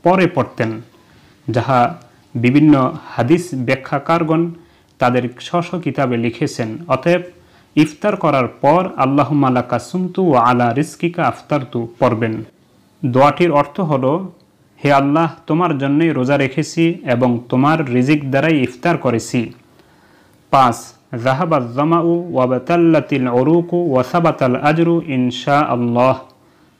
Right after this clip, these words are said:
যাহাবা যামাউ ওয়া বাতাল্লাতিল উরুকু ওয়া সাবাতাল আজরু ইনশাআল্লাহ।"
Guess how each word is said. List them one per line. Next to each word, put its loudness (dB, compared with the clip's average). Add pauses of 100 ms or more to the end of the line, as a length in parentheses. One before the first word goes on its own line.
(140)
যাহাবা 2 (140)
যামাউ 0
ওয়া 2
বাতাল্লাতিল 0
উরুকু 2
ওয়া 2
সাবাতাল 0
আজরু 2
ইনশাআল্লাহ।" 0